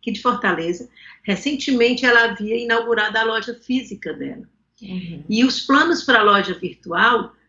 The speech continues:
Speaker 1: era uma coisa que já estava programada, mas não pra ser já,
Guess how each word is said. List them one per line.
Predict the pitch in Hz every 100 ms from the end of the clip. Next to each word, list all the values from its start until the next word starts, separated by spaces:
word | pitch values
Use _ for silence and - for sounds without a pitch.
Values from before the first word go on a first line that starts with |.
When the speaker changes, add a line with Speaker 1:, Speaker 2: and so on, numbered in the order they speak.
| _
Speaker 1:
era | - 196 233
uma | 254 277 269
coisa | 247 233 269
que | 285
já | 226 202
estava | 202 - 156 175 254 -
programada, | - 180 175 170 156 156 180 240
mas | 247 269 -
não | 254 277
pra | 311 285
ser | - 294 311 339
já, | 190 185 151 -